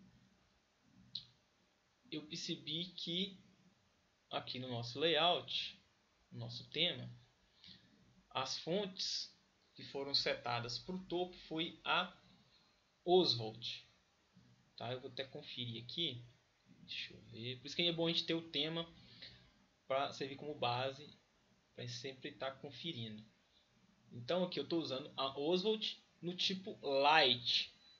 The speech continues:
Tá? Então eu preciso usar essa fonte lá no meu, os itens de menu. Então eu vi que não tá, ela não tá vindo aqui pros itens de menu. Então o que a gente vai fazer? Então primeiro eu vou vir aqui na tipografia, no S C S S, e vou fazer já essa correção.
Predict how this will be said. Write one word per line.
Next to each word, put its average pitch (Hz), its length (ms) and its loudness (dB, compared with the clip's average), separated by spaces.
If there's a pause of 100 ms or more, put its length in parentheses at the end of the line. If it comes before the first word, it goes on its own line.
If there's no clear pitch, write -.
(140)
Tá? 131 100 0
Então 139 180 0
eu 170 80 4
preciso 175 400 -2
usar 165 420 4
essa 185 220 0
fonte 170 400 -6
lá 160 120 2
no 180 100 -4
meu, 160 240 -4
os 135 100 -10
itens 156 280 -8
de 156 80 -4
menu. 180 340 -4 (220)
Então 139 140 -10
eu 151 60 -8
vi - 100 -14
que - 140 -12
não 170 200 -6 (500)
tá, 151 300 4 (340)
ela 131 180 0
não 156 180 -4
tá 156 540 4
vindo 160 280 -4
aqui 160 200 -4
pros 170 320 -4
itens 156 200 -6
de 160 100 -6
menu. 175 200 -2 (100)
Então - 140 -12
o - 40 -14
que - 80 -12
a 165 40 -12
gente 165 120 4
vai 165 80 0
fazer? - 340 -4 (920)
Então 127 120 -12
primeiro 170 400 8
eu 147 80 2
vou 165 160 2
vir 131 180 -6
aqui 127 140 -4
na 139 80 -2
tipografia, 123 920 0 (1600)
no 127 240 0
S 127 240 0
C - 180 -6
S 160 300 2
S, 175 480 2
e 139 60 -16
vou 139 80 -12
fazer 143 340 -6
já 143 100 2
essa 143 200 -2
correção. 165 520 -2